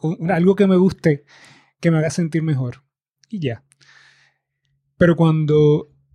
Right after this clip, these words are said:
estuve leyendo este artículo y estudiando un poco más sobre esto, porque la procrastinación, se han hecho incluso hasta estudios y hay hasta instrumentos para medir la procrastinación. Una de las cosas interesantes que habla y que dice es que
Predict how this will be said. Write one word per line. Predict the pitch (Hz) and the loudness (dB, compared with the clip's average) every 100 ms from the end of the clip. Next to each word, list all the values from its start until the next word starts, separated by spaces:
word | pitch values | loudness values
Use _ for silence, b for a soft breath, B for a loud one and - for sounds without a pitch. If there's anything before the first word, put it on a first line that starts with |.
| _ _ | _ _
estuve | - - - 156 170 196 214 214 208 240 - | -10 -8 -2 0 2 2 0 -2 -4 -6 -8
leyendo | 160 160 147 156 | -4 -2 0 -4
este | 170 202 | -2 -2
artículo | 185 - 208 170 143 131 127 - _ _ _ _ _ _ _ _ | -4 -6 -6 -4 -4 -2 -4 -8 _ _ _ _ _ _ _ _
y | - 151 | 0 2
estudiando | 147 - 139 127 131 | 2 0 0 0 0
un | 151 | -2
poco | 185 180 185 | -4 -2 -2
más | 180 151 | -2 -2
sobre | - 135 120 | 0 0 2
esto, | 139 - 113 | 0 -2 -6
porque | 113 - 117 | -6 -6 -4
la | 110 | -4
procrastinación, | - 120 - 110 120 107 - 123 160 - | -4 -6 -4 -2 -2 -2 0 -2 -2 -10
se | - - | -8 0
han | 120 | 2
hecho | 123 143 | 2 0
incluso | 120 131 143 | 0 -2 -2
hasta | - 120 | -4 -6
estudios | - - 123 135 135 | -6 -6 -2 0 -2
y | 127 | -2
hay | 110 117 131 | -2 -2 -4
hasta | 127 - 110 | -6 -8 -6
instrumentos | 113 - 117 110 135 139 | -6 -6 -6 -4 -2 -4
para | - 127 113 | -2 0 0
medir | 110 110 | 2 2
la | 120 | 2
procrastinación. | 120 113 113 - 110 - 127 104 - _ _ B B B B B B B - _ _ _ _ _ _ | 0 0 -2 0 -2 0 -4 -4 -10 _ _ B B B B B B B -20 _ _ _ _ _ _
Una | 147 139 | 0 2
de | 165 | 2
las | 185 | 0
cosas | - 185 185 | 0 0 2
interesantes | 180 175 175 170 165 175 | 0 0 0 0 -2 -4
que | - 175 | -2 -2
habla | 170 170 151 | 0 0 -2
y | 143 | -2
que | - 156 | -2 -2
dice | 202 208 - - | -2 -2 -4 -2
es | 143 - | -4 -4
que | 170 147 - | -4 -4 -6